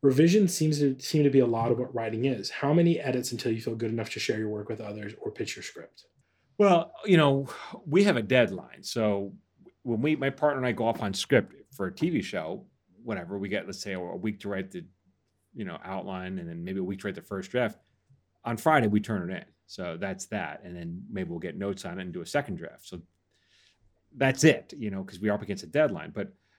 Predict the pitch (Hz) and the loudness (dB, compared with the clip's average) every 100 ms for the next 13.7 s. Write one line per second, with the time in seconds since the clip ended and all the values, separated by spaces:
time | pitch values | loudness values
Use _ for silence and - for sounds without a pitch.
0 | _ _ - 117 123 - - - 95 95 | _ _ 0 2 2 0 -2 -4 -4 -4
1 | 92 87 87 87 - _ _ _ _ _ | -4 -4 -4 -6 -10 _ _ _ _ _
2 | _ _ _ 131 107 98 92 107 104 - | _ _ _ -12 -8 -8 -8 -8 -6 -2
3 | 120 - 104 - 107 87 90 127 - 82 | -4 -4 -8 -6 -8 -6 -6 -6 -8 -10
4 | 78 - _ _ _ _ _ _ - 139 | -12 -18 _ _ _ _ _ _ -4 0
5 | 147 117 110 101 - _ - 101 123 104 | 2 2 2 0 -4 _ -10 -2 0 -2
6 | - 117 101 98 90 87 82 - 156 107 | -6 -6 -6 -6 -10 -12 -12 -4 -2 -2
7 | - 104 139 120 - 143 175 - 98 90 | -4 -6 -6 -6 -4 -2 -2 -4 -4 -4
8 | 90 - _ - 101 95 90 95 - _ | -8 -16 _ -10 -8 -6 -6 -10 -16 _
9 | 101 85 _ - - 131 113 98 90 - | -16 -16 _ -20 -8 -6 -6 -8 -8 -12
10 | _ _ _ _ 110 104 98 98 101 98 | _ _ _ _ -6 -4 -4 -4 -4 -4
11 | - 123 113 98 92 90 95 - 98 101 | -6 -4 -4 -6 -6 -6 -6 -6 -8 -8
12 | 90 85 - 107 87 - 120 101 87 - | -10 -10 -14 -14 -12 -6 -4 -4 -8 -10
13 | _ _ _ - 92 78 | _ _ _ -10 -6 -6